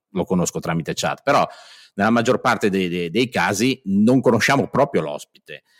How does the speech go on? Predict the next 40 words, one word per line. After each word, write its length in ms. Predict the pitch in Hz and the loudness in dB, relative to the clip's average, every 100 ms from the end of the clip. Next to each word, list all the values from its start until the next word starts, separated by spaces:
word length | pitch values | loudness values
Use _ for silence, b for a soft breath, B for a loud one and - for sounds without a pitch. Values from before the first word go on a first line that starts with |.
| _ | _
e 200 | - 85 | -12 -6
no-, 240 | 95 113 107 | -2 0 0
<laughs> 40 | - | 2
non 160 | 131 | 2
l'abbiamo 280 | 143 123 143 | 2 2 2
mai 200 | 127 123 | 2 2
visto 500 | 101 127 131 - 165 | 2 0 0 2 2
e 80 | 110 | 2
mai 200 | 110 107 | 0 0
incontrato, 680 | 95 104 92 113 78 - 82 B B B | 0 -2 2 0 0 -4 -10 B B B
e 80 | 107 | 2
io 160 | 139 | 2
stesso 340 | - 135 147 170 | 4 2 0 0
non 120 | 147 | 2
ho 60 | |
mai 160 | 120 113 | 2 0
incontrato 440 | 104 107 104 95 | 0 -2 0 0
Matteo, 480 | 98 85 - 120 90 | 0 0 2 2 2
che 140 | - - | -2 -6
pure 260 | 92 95 | -2 0
è 40 | 90 | 0
mio 160 | 90 | -2
compagno 520 | 85 90 90 87 90 | -2 -2 -2 -2 -2
di 100 | 90 | 0
avventura 540 | 101 107 139 110 120 110 | 0 2 0 2 2 2
in 60 | |
questo 280 | 101 101 117 | 2 -2 -2
podcast, 560 | 98 - 92 - 78 - | -2 -2 -2 -6 -10 -8
mentre 280 | 87 98 82 | -6 -6 -6
Francesco 580 | 87 101 80 80 - - b b | -6 -6 -6 -6 -6 -6 b b
ho 80 | - | -2
avuto 260 | 82 85 85 | 0 0 -2
occasione 420 | 85 78 85 80 | -4 -2 0 0
un 80 | 78 | -2
paio 180 | 82 | -2
di 80 | 80 | -2
volte 300 | 78 85 78 | -2 -2 -2
a 60 | 78 | -6
Miami 440 | 76 73 73 73 | -8 -6 -8 -10
di, 180 | 67 71 | -16 -20